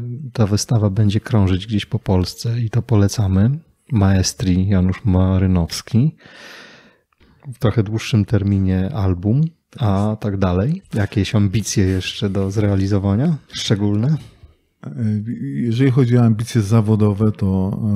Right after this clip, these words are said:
Speaker 2: e, z pewnością doprowadzenie do otwarcia tego, tej wspaniałej przestrzeni dla muzyki, tej wspaniałej przestrzeni, któ-, w której będziemy budowali wspólnoty wokół piękna.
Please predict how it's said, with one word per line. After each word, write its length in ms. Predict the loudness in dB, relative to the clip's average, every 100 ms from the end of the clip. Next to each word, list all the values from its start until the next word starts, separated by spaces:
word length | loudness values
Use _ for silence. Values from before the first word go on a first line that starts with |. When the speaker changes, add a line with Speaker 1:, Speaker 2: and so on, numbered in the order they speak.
| 0 0
Speaker 2:
e, 40 | -2
z 100 | -4
pewnością 480 | -4 -2 -2 0
doprowadzenie 840 | 0 0 0 -2 0 2 2 2 -2
do 260 | -4 -6
otwarcia 760 | -6 -6 -4 -4 -4 -4 -2 -4 -8 -20 -20 -20 -20 -20 _ _ _ _ _ -6
tego, 220 | -2 -2 -4 -8 0
tej 140 | 0
wspaniałej 640 | 0 -2 2 4 4 2
przestrzeni 640 | 2 -2 -4 0 2 4
dla 200 | 4 2
muzyki, 600 | 2 2 0 -2 0 0
tej 140 | 0 -2
wspaniałej 520 | -2 0 2 4 2
przestrzeni, 680 | 0 -4 -4 0 4 4 4
któ-, 220 | 0 -8
w 60 | -8
której 300 | -2 2 2
będziemy 460 | 2 2 4 4 0 -6 -20 -18 -4
budowali 840 | 0 2 2 2 0 2 2 0
wspólnoty 840 | -2 -10 -8 0 2 4 2 0 -2
wokół 360 | 0 -2 -2
piękna. 720 | -4 -2 -2 -2 -4 -10 -10